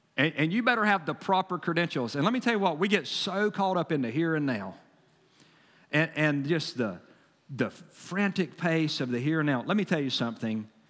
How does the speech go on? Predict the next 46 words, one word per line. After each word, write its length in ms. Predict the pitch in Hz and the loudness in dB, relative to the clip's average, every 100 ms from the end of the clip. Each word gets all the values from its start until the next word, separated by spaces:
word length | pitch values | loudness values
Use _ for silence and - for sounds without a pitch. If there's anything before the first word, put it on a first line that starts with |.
| _ _ _ | _ _ _
Let 80 | 131 | -4
me 60 | 165 | -2
just 100 | - | 0
go 60 | |
ahead 80 | 170 | 0
and 80 | 156 | 0
just, 160 | 139 | 0
like, 180 | 131 120 | -2 -2
lay 200 | 110 127 | 0 0
it 80 | 117 | 2
out 180 | 113 92 | 0 -2
there. 240 | 104 92 - _ _ _ _ _ | -4 -4 -10 _ _ _ _ _
Our 200 | 135 165 | -2 -2
citizenship 920 | - 190 160 - 117 107 - 120 110 | -2 0 0 -2 -4 -4 -4 -4 -4
is 160 | 107 98 | -6 -4
not 300 | 107 131 120 | -2 0 0
in 160 | 120 101 | -2 -2
the 60 | |
United 320 | 104 107 107 | -2 -2 -4
States 320 | 107 107 101 104 | -4 -6 -6 -8
of 100 | 98 | -6
America. 400 | 98 76 80 - _ _ _ _ _ _ _ _ _ _ _ - - | -8 -10 -18 -20 _ _ _ _ _ _ _ _ _ _ _ -20 -4
Now, 80 | 139 | 0
we 100 | 233 | 4
got 180 | 214 123 | 4 2
a 140 | 92 - - | -6 -14 -10
secondary, 1000 | - - 220 185 160 131 131 123 127 123 | -4 2 4 4 0 0 0 2 0 0
lower, 540 | 117 127 156 175 160 143 | -2 0 2 2 0 0
all 400 | 143 165 170 143 | 2 2 0 2
lowercase, 720 | 147 151 139 - 139 139 - | 2 2 -2 0 0 0 -4
way 240 | 113 131 | -2 0
down 280 | 139 139 139 | 2 2 2
the 100 | 123 | 0
list, 440 | 120 117 110 - - - _ 107 | 0 0 -2 -8 -14 -20 _ -2
most 280 | 135 135 | -2 -2
of 80 | 113 | -2
us. 120 | 131 | -2
By 140 | - 123 | 0 -2
the 80 | 131 | -2
way, 80 | |
if 100 | 131 | -4
we've 120 | 143 143 | -4 0
got 280 | 151 131 - - - _ _ _ _ _ - 104 | -2 -2 -14 -20 -20 _ _ _ _ _ -20 -2
brothers 360 | 156 175 156 | 0 0 -2
and 120 | 131 | -2
sisters 560 | - 175 - 123 117 120 | 0 -2 -2 -4 -6 -8